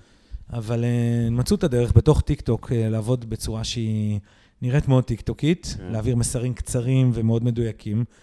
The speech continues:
Speaker 1: והם מגיעים לקהילה שלהם ב-, בצורה מאוד מוצלחת, שמובילה להתקנות.
Speaker 2: בעיניי לא ידעתי את זה, זה יפה. זה בעצם, מה שאמרת, יותר עניין אותי, זה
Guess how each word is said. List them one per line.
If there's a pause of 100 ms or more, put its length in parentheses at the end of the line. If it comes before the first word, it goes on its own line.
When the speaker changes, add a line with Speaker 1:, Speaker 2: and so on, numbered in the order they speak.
(320)
Speaker 1:
והם
מגיעים
לקהילה
שלהם
ב-, (360)
בצורה
מאוד
מוצלחת,
שמובילה
להתקנות.
Speaker 2:
בעיניי
לא
ידעתי
את
זה,
זה
יפה. (120)
זה
בעצם,
מה
שאמרת,
יותר
עניין
אותי,
זה